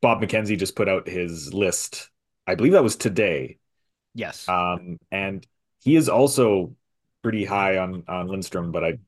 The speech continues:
Speaker 1: I don't think that's, uh, that's gonna stay.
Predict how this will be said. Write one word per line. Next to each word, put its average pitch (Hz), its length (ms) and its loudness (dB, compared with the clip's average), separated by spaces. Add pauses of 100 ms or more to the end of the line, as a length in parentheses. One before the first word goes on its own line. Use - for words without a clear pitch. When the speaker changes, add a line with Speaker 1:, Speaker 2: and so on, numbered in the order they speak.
(180)
Speaker 1:
I 90 80 -6
don't 101 260 -6
think 101 300 -8
that's, - 360 -2
uh, 90 300 0 (1000)
that's 80 160 -10
gonna 87 220 -8 (420)
stay. - 920 -4